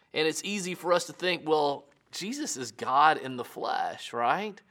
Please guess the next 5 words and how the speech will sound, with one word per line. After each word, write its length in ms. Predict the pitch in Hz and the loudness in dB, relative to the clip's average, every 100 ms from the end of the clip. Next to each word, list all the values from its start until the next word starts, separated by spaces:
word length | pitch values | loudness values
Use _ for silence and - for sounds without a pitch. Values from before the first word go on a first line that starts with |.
| _ _ _ | _ _ _
He's 260 | - 196 170 - _ - | -8 -6 -6 -10 _ -20
fully 640 | - 214 226 208 202 165 | -4 4 4 6 2 0
divine." 920 | 143 156 135 165 185 135 101 98 - - _ _ _ _ | 0 2 6 6 6 4 -2 -8 -16 -20 _ _ _ _
And 120 | - 160 | -2 2
then 280 | 175 170 | 2 0